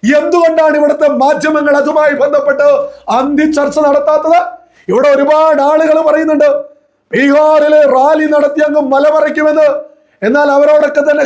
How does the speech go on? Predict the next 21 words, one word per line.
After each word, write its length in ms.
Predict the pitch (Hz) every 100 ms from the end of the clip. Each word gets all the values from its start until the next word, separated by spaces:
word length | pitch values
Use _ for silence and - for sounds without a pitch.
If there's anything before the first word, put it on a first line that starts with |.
| 269
കൃത്യമായിട്ട് 760 | 262 294 302 302 302 311 302 285
പറയാം, 280 | 294 302 302 - _ _ _ _
രാജ്യത്തിന്റെ 720 | 196 254 277 302 311 302 285 277
പ്രധാനമന്ത്രി 600 | 262 269 311 302 294 294 269
നരേന്ദ്രമോദി 640 | 294 311 277 302 294 294 277
രംഗത്തെത്തിയിട്ട് 720 | 277 285 311 294 294 294 285 277 277 - - -
ബീഹാറിലെ 680 | 240 294 285 311 311 294 302 302 302
സ്ത്രീകളോട് 640 | 294 285 311 302 294 285 285 277 - - 214 240
രാജ്യത്തോട് 840 | 269 311 339 - 320 320 302 294 294 277 - - - 226
വൈകാരികമായിട്ടുള്ള 1300 | 262 294 311 277 320 320 320 311 302 302 302 302 302 294
ഒരു 60 | 294 294
പ്രസംഗം 400 | 254 294 294 320
നടത്തിയിരിക്കുന്നു. 640 | 311 302 302 302 302 302 285 269 - - _ _ 220
അതിന്റെ 200 | 262 294
ഒരു 80 | 254 269
ചെറിയ 260 | 269 285 311 262
ഭാഗം 260 | 294 294 302
നമുക്ക് 220 | 302 294
ഈ 40 | 302
ഒരു 100 | 311 294
വീഡിയോയിൽ 360 | 302 294 302